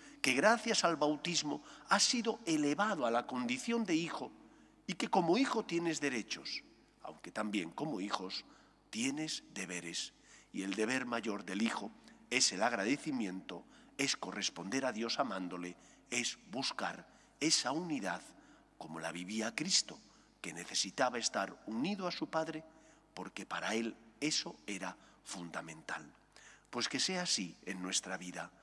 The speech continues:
que este tiempo de Adviento sea tiempo contemplativo, donde contemplamos el amor de Dios,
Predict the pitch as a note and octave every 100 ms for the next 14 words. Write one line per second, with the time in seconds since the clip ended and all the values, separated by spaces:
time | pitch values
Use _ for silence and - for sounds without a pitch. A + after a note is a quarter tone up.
0 | - - - - - B2+ D3+ - D#3+ D3+
1 | D3 D3 B2+ A2 G#2+ A2 A2+ G2+ G#2+ F#2+
2 | - - - - - E3+ - F#3+ G#3 G#3+
3 | G3+ - B2+ A#2 A2+ G#2+ A2 F#2+ - F2+
4 | D#2 D2+ - - - - - - A2 A#2+
5 | B2 C3 B2+ B2 C#3 F#3 A3 A3 - -
6 | B2+ C3+ C3+ D#3 D#3 D3 C#3 F3+ E3+ -